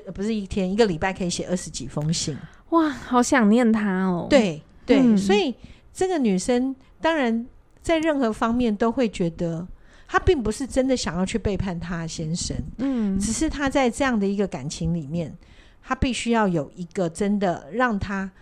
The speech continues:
Speaker 1: 能够了解她，让她觉得她可以放松的一个对象。
Speaker 2: 嗯。
Speaker 1: 好，那所以，所以就在回去的时候，他们俩就发生关系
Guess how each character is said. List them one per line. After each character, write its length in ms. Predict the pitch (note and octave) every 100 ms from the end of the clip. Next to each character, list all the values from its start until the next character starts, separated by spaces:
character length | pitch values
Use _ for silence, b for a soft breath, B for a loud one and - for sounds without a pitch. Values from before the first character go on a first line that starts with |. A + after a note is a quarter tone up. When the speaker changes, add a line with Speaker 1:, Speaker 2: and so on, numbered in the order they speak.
| b b -
Speaker 1:
能 200 | G3+ G3+
够 180 | C4 A#3
了 260 | F#3+ F3
解 260 | F#3 A3 E3+
她， 220 | - F#3+
让 180 | G#3 A3
她 140 | A3+
觉 160 | G#3+ F#3
得 100 | F#3
她 180 | - A#3
可 160 | - G3
以 60 |
放 380 | E3 - B3+ F#3
松 320 | - G#3 G3
的 60 | F#3
一 140 | D#3
个 100 | D#3+
对 220 | D#3+ D#3
象。 200 | C3+ C#3+ - -
Speaker 2:
嗯。 640 | B3 B3 A3 F3+ F3+ G3+
Speaker 1:
好， 220 | - D3+ - b b -
那 120 | C4
所 160 | -
以， 160 | A3+ F#3 B B B -
所 160 | A#3+
以 120 | A#3
就 220 | G3 A#3 G#3+
在 240 | A3+ G3+
回 180 | - E3+
去 200 | - G3+
的 120 | E3
时 120 | D#3+
候， 60 | F3
他 120 | F#3
们 60 | F3+
俩 160 | D3+
就 80 | D#3
发 160 | D#3 D#3+
生 180 | - D3+
关 160 | C#3+
系 220 | E3 -